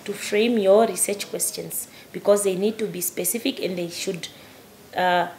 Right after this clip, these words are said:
you, they should be able to answer your, the problem that you have indicated, that you have identified.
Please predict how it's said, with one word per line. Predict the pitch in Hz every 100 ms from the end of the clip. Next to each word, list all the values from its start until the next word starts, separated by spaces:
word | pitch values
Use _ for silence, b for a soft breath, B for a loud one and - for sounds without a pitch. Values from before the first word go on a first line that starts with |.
| - - -
you, | 196 - 101 -
they | 196
should | 202 220 175 -
be | 202 -
able | 226 214 247
to | - -
answer | 196 214 220
your, | 196 180 180 220 - - - - - - - - - - - -
the | 185
problem | 190 214 226 208 202
that | 175 170
you | 175 170
have | - - - -
indicated, | 202 208 185 190 196 185
that | 175 175
you | 185
have | 165
identified. | 175 170 170 190 208 175 151